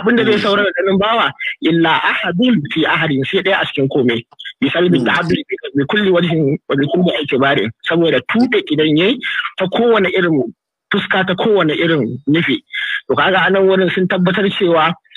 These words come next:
Speaker 1: Allah
Speaker 2: Mm.
Speaker 1: Subhanahu wa Ta'ala idan ya saukar da wasu abubuwa da suka kira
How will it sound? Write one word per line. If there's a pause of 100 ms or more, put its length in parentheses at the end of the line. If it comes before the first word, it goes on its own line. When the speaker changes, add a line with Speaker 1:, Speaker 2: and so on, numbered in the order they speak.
(140)
Speaker 1:
Allah
Speaker 2:
Mm.
Speaker 1:
Subhanahu
wa
Ta'ala
idan
ya
saukar
da
wasu
abubuwa
da
suka
kira